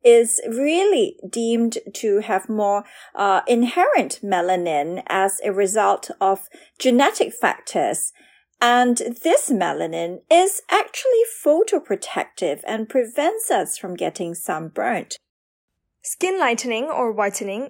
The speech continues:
Speaker 2: is a well-documented and ancient practice dating back to the fifteen hundreds, and it continues to be a thriving business in the form of soaps, creams, pills, and even injectables in many cultures.
Speaker 1: So, a little bit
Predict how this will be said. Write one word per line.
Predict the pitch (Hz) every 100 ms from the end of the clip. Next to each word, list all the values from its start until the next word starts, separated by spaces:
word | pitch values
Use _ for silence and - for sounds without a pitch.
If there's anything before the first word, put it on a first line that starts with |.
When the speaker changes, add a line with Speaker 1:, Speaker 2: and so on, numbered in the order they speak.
| -
Speaker 2:
is | 254 247 -
a | 240
well-documented | 226 269 349 269 247 247 220 214 214
and | 214 202 233
ancient | 277 320 269 220
practice | 220 - - -
dating | 233 220 240
back | 233 -
to | 269
the | 220
fifteen | 226 220 220 208
hundreds, | 208 190 156 214 - - - -
and | 330 381
it | 320
continues | 302 294 311 311 330
to | 269
be | 240
a |
thriving | 233 254 262 285
business | 247 220 214 202
in | - 214
the |
form | 208 214 208
of | 190
soaps, | - 254 320 - - - - _
creams, | - 311 311 320 - - -
pills, | 269 247 247 247 -
and | 226 220 -
even | 285 294 311
injectables | 254 214 214 214 175 185
in | - 202
many | 190 180
cultures. | 180 185 185 - - - - _ _ _ _ _ _ _ _ - - -
Speaker 1:
So, | - 370 - _ _ _ _ _ -
a | 359
little | 466 659 508
bit | 262 262 262 -